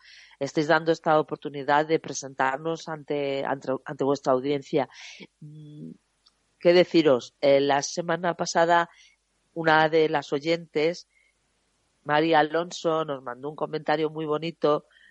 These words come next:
eh, porque acababa de escuchar el programa Misterios en Viernes y, bueno, pues le entró curiosidad por conocernos.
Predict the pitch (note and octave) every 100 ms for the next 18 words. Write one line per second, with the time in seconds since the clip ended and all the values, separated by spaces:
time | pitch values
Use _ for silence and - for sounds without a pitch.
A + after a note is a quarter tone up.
0 | - D3+ C#3+ C#3 C#3 C3+ - C3 B2+ C3+
1 | C3 C3+ C#3+ - D#3+ - C#3 C#3 - C#3
2 | D3 D#3 D#3 D3+ - C#3 C#3 - D3 D3
3 | D3 D3 D#3 D#3+ - _ _ _ - D3+
4 | C3+ B2 C#3+ - C3+ B2+ C#3+ - C3+ -
5 | B2+ B2+ C#3 B2+ D3 C#3+ - C#3 C3+ -
6 | C#3+ - B2+ B2 - C3 B2